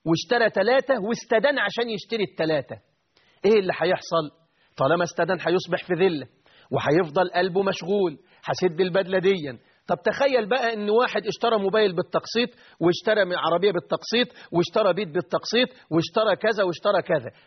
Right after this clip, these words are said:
أكتر من طاقته. يا عم، على قد لحافك مد رجليك، على قد لحافك مد رجليك، خد إمكاناتك، وبعد كده أما ربنا يفتح عليك ابدأ زود. الله، خلاص، تمتع بنعيم الله. فيقوم بقى شغال، قسط السيارة، قسط الشقة،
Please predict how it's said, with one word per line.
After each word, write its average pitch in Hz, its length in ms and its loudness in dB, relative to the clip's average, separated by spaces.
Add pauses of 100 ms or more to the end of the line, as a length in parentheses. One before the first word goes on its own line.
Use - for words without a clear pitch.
(100)
أكتر 226 280 0
من 185 120 -2
طاقته. 247 420 -2
يا 147 100 -4
عم، 208 240 0
على 151 160 0
قد 180 200 -4
لحافك 180 360 -4
مد 190 180 -6
رجليك، 175 580 -4 (420)
على 170 180 2
قد 208 200 -2
لحافك 226 460 -2 (160)
مد 202 280 -2
رجليك، 208 580 -4 (360)
خد 269 200 2
إمكاناتك، 233 640 0 (300)
وبعد 202 320 -2
كده 247 200 -4
أما 208 140 -2
ربنا 190 280 0
يفتح 240 320 -2
عليك 226 420 -2
ابدأ 226 220 -2 (160)
زود. 190 340 -2 (540)
الله، 120 120 -4
خلاص، 175 420 2 (460)
تمتع 220 460 0
بنعيم 202 320 -4
الله. 233 320 -2 (460)
فيقوم 220 400 0
بقى 247 160 4
شغال، 185 480 0 (200)
قسط 226 200 0
السيارة، 226 520 0 (340)
قسط 233 200 -2
الشقة، 220 420 -4